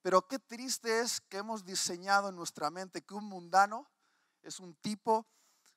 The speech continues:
que se emborracha cada fin de semana, fuma porros y pega a las ancianitas por la calle. Eso es un mundano. ¿Sabéis lo que es un mundano en definición? Alguien que ama algo de,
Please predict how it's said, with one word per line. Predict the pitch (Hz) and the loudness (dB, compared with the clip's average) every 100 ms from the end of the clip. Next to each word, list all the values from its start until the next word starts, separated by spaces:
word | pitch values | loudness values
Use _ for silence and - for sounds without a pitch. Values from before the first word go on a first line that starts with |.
| - | -8
que | 147 | -6
se | 160 | -6
emborracha | 151 143 143 175 175 - 190 | -4 -2 0 2 2 0 -4
cada | - 151 139 | -4 -6 -6
fin | - 165 | -10 -8
de | 151 | -4
semana, | 143 139 160 180 185 170 | -2 -2 2 2 2 -4
fuma | - 165 139 | -8 -4 -2
porros | - 185 196 190 185 202 - - _ _ _ _ _ _ _ _ _ _ _ _ _ - | -2 -2 -2 -2 -6 -8 -12 -20 _ _ _ _ _ _ _ _ _ _ _ _ _ -16
y | 160 | -8
pega | - 185 185 180 | 2 2 6 6
a | 175 - | 4 0
las | 151 143 | -2 -2
ancianitas | 151 143 - 135 147 147 139 | -4 -8 -6 -6 -6 -10 -12
por | - 110 | -10 -12
la | 110 | -14
calle. | - 113 101 127 | -12 -14 -12 -6
Eso | - 160 | -6 -6
es | 143 | -12
un | 123 | -20
mundano. | 120 110 110 113 110 _ _ - - - - _ _ _ _ _ _ - | -20 -16 -16 -16 -18 _ _ -20 -20 -20 -20 _ _ _ _ _ _ -10
¿Sabéis | 160 165 | -4 -2
lo | 226 | -2
que | 233 | -4
es | 214 185 | -6 -12
un | 165 | -12
mundano | 151 135 139 175 214 | -12 0 0 0 -4
en | |
definición? | 151 - 147 131 - 190 285 _ _ _ _ _ _ _ _ _ _ _ _ _ _ _ - | -16 -16 -16 -18 -16 -18 -18 _ _ _ _ _ _ _ _ _ _ _ _ _ _ _ 2
Alguien | 180 208 190 214 190 | 6 6 2 -14 -16
que | - 165 | -4 0
ama | 170 156 170 | 0 2 0
algo | 190 175 185 | 0 -4 -10
de, | 190 | -10